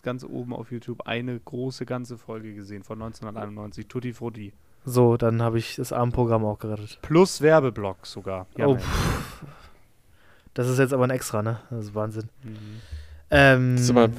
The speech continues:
Speaker 3: interessant, was damals in so einer Werbung lief. Also
Speaker 1: Ja, das würde mich auch mal interessieren.
Speaker 3: Ja.
Speaker 1: Finde ich auch interessant.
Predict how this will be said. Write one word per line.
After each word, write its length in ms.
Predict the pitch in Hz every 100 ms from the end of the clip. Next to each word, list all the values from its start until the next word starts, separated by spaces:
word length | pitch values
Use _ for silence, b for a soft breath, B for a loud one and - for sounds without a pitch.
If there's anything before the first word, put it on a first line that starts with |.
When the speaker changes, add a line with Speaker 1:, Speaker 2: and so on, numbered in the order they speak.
| 123 -
Speaker 3:
interessant, 540 | - 123 - - 165 190
was 120 | 127
damals 320 | 113 110 110
in 60 | 117
so 100 | 123
einer 160 | 113
Werbung 280 | 113 175 135
lief. 260 | 113 175 -
Also 240 | 110 110
Speaker 1:
Ja, 100 | 117
das 160 | 120 117
würde 120 | 147
mich 100 | 151
auch 80 | 147
mal 120 | 127
interessieren. 500 | 95 101 - - 107 - _ _ _ - -
Speaker 3:
Ja. 160 | 117 - - _ _ _ _ _ - _ -
Speaker 1:
Finde 80 | 120
ich 80 |
auch 100 | 123
interessant. 500 | 104 107 - 107 101